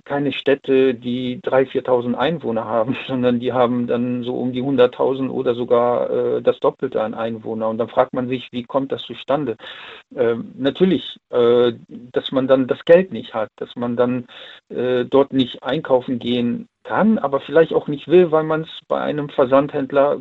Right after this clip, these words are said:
oder woanders, wo auch immer, günstiger bekommt. Und so,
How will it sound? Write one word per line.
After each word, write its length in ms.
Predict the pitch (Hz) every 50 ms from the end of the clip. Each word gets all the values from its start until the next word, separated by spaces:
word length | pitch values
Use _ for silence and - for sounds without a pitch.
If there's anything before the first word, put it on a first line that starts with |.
| - _ _ -
oder 320 | 196 220 202 170 160 156
woanders, 400 | 143 127 135 147 151 123 117 - -
wo 160 | 143 156 135
auch 140 | 131 - -
immer, 180 | 147 143 139
günstiger 460 | 131 131 143 151 143 - - - 117 110
bekommt. 480 | 110 117 113 - - 120 113 117 117
Und 160 | 135 135 123
so, 180 | 127 139 135 127